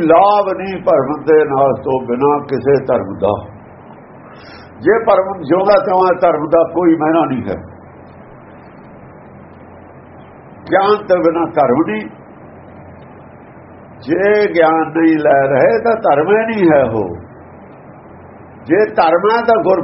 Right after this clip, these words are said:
ਪ੍ਰਸਾਦ ਗਿਆਨ ਦਿੰਦਾ ਹੈ, ਭਰਮ ਦਾ ਨਾਸ਼ ਕਰਦਾ ਹੈ। ਜੇ ਭਰਮ ਦਾ ਨਾਸ਼ ਜਿਹੜਾ ਧਰਮ ਕਰਦਾ ਉਹ ਧਰਮ ਹੈ, ਬਾਕੀ ਕੀ ਹੈ?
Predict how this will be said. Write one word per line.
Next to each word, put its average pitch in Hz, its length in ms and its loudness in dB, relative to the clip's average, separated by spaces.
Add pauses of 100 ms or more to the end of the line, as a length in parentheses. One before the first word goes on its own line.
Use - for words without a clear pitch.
ਪ੍ਰਸਾਦ 165 500 0
ਗਿਆਨ 165 300 0
ਦਿੰਦਾ 160 360 0
ਹੈ, 196 60 4 (100)
ਭਰਮ 143 300 -2
ਦਾ 147 160 -4
ਨਾਸ਼ 131 280 -8
ਕਰਦਾ 110 360 0
ਹੈ। - 240 -16 (220)
ਜੇ 190 140 2 (180)
ਭਰਮ 226 280 0
ਦਾ 214 80 6 (120)
ਨਾਸ਼ 196 240 0
ਜਿਹੜਾ 208 220 4 (100)
ਧਰਮ 151 220 0 (120)
ਕਰਦਾ 151 320 0
ਉਹ 175 160 -4
ਧਰਮ 135 280 0
ਹੈ, 180 80 0 (100)
ਬਾਕੀ 151 440 -2
ਕੀ 214 180 -4
ਹੈ? 226 140 4